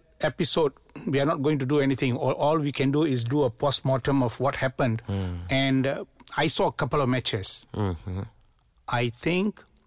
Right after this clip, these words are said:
Speaker 1: we need to look for more talent.
Speaker 2: Yep.
Speaker 1: We are totally relying on Lukman Hakim and, uh,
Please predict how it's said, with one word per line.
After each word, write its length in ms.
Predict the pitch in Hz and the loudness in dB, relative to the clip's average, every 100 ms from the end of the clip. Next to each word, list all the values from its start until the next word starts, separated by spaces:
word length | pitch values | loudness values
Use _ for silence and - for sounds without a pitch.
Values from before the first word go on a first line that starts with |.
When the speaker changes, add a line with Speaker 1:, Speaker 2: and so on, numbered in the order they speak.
| _ - _ - | _ -20 _ -12
Speaker 1:
we 200 | 120 135 | -4 0
need 320 | 135 143 156 151 _ | 2 2 0 -2 _
to 400 | - 127 127 127 - _ - | 0 2 2 0 -8 _ -10
look 340 | 214 120 143 - | -4 -2 -2 -2
for 160 | 120 | -2
more 320 | 117 127 143 | 0 2 0
talent. 460 | 131 - 117 110 90 - _ _ _ _ | 0 -2 0 -2 -6 -14 _ _ _ _
Speaker 2:
Yep. 160 | - - _ - - - - | -8 -8 _ -20 -20 -12 -2
Speaker 1:
We 240 | 147 185 | 0 2
are 180 | 147 139 | 2 0
totally 680 | - 165 - 165 170 170 165 | 0 0 2 0 2 2 2
relying 600 | 139 147 147 143 147 - | 2 2 2 2 0 0
on 200 | 127 127 | 0 2
Lukman 600 | 127 151 - 143 143 131 | 2 0 0 2 2 2
Hakim 760 | 143 - - 135 135 135 135 | -2 -2 0 2 2 2 2
and, 160 | 127 117 - - - - | 0 -2 -6 -18 -14 -6
uh, 200 | 120 | -4